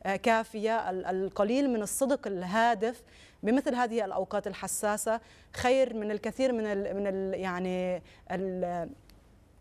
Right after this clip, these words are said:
الموارد، آه، للمعادي وللمتواطئ،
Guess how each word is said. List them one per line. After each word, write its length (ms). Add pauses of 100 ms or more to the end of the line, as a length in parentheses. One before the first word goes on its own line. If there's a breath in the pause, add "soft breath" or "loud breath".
(400)
الموارد، 720
آه، 220
للمعادي 680
وللمتواطئ، 960